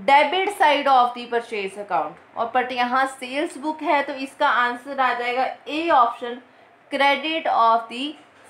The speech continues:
sales account। तो स्टूडेंट, so students, kindly subscribe my channel Advanced Learning Center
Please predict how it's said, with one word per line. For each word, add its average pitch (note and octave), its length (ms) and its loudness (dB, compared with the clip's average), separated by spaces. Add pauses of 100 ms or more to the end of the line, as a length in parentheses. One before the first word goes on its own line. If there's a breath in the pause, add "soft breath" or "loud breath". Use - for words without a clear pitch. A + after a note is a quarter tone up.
(100)
sales A#3 560 -2 (240)
account। G3 480 -2 (920)
तो D#4 100 -4
स्टूडेंट, D4+ 480 -4 (3500)
so F4+ 200 2
students, D4+ 600 2 (160)
kindly D#4 280 4
subscribe D4 680 0
my D#4+ 160 4 (140)
channel B3 360 2 (200)
Advanced C#4 560 2
Learning D4 380 2
Center A#3+ 720 2